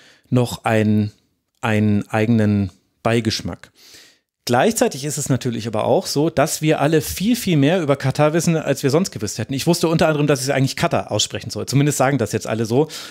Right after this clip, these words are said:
Und wir Deutschen betonen ja oft auf der zweiten Silbe und das ist oft falsch.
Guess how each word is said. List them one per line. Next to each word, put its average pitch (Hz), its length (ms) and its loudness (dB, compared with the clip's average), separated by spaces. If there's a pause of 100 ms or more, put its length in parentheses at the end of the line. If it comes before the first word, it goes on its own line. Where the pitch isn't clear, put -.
(100)
Und 123 160 -6
wir 110 140 2
Deutschen 120 300 2
betonen 131 400 2
ja 123 260 2 (200)
oft - 280 -2
auf - 140 -4
der 113 100 -2
zweiten 143 600 0
Silbe 139 400 2
und 117 100 -2
das 110 140 -4
ist 113 160 -8
oft - 160 -8
falsch. 123 300 0